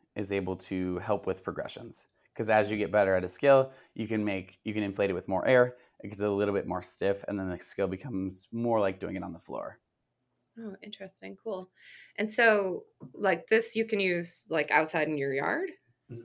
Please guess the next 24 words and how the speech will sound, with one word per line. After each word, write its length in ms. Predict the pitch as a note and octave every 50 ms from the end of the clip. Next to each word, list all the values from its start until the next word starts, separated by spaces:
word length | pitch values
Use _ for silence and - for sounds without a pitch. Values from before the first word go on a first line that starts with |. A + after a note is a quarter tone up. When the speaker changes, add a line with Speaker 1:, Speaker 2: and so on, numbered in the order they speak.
| - _ _ _ _ _ - - - F2 - -
Speaker 1:
Um, 600 | B2 B2 A#2 A2+ A2+ A2+ A2 A2 G#2+ - - - _ -
yes. 640 | A2 G#2+ A2 G2+ G#2 C3 C3+ - - - - - _ _ _ _ _ _ _ _ _ _ _ _ _ _ _ _ -
It's 160 | B2 A#2+ -
one 100 | A#2+ A#2
of 60 | A2
those 200 | G#2 G#2+ G#2 -
things 240 | - G#2+ G#2+ G#2 G2
where 100 | G2+ G2
it's 160 | G2 F#2 -
like, 240 | F#2+ F#2+ F#2 - - -
if 120 | G#2 G2
something 320 | - - G2 F#2+ F2+ F#2 F#2
happens 440 | G2+ G#2 F#2+ - G2 G2 G2+ F#2+
out 140 | G2+ G2 G2
in 100 | G2 G2+
the 100 | G2+ G2+
yard, 440 | G2 G2 F#2+ F#2+ F#2+ G2 G2 F#2+ -
that's, 420 | F#2+ F2+ F2+ - - - - - _ _ _ _ _ _ _ _ -
you 120 | G#2 G2+
put 160 | - - A2+
it 120 | G#2+ G#2+ G#2
on 140 | G#2 G2+ G2
a 80 | F#2
rock, 420 | F2+ F2+ F2 F2 F2+ F#2+ - -